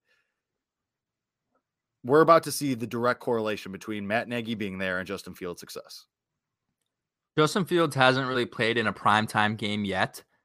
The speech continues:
Speaker 2: I mean, I
Speaker 1: Right.
Speaker 2: guess 'cause, I mean, America's game of the week against Tampa,
Speaker 1: Yeah,
Speaker 2: that's not
Speaker 1: it, it, yeah,
Speaker 2: really a
Speaker 1: it de-, it
Speaker 2: primetime
Speaker 1: depe-,
Speaker 2: game.
Speaker 1: it depends what you consider
Speaker 2: <clears throat>
Speaker 1: the,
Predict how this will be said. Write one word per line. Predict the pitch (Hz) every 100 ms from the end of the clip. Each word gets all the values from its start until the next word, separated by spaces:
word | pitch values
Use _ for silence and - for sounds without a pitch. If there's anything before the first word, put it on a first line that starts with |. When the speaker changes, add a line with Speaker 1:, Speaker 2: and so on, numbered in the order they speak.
| _ _
Speaker 2:
I | 113
mean, | 110
I |
Speaker 1:
Right. | 104
Speaker 2:
guess | 110 113 - -
'cause, | - 139 107 - _ _ _ _
I |
mean, | 110 107 107
America's | 117 113 117 - 107
game | 113
of | 110
the |
week | 101 107 107 101 _ _
against | 107 -
Tampa, | 110
Speaker 1:
Yeah, | 117 101
Speaker 2:
that's | 90 92
not | 101
Speaker 1:
it, | 110
it, | -
yeah, |
Speaker 2:
really | 131 104 135 110
a |
Speaker 1:
it | 104
de-, |
it | 151
Speaker 2:
primetime | 113 113 113 113
Speaker 1:
depe-, | 113
Speaker 2:
game. | 110
Speaker 1:
it | 107
depends | 110 139 139 117
what | 120 120
you | 110
consider | 104 101 - 107 98 90
Speaker 2:
<clears throat> |
Speaker 1:
the, | 147 87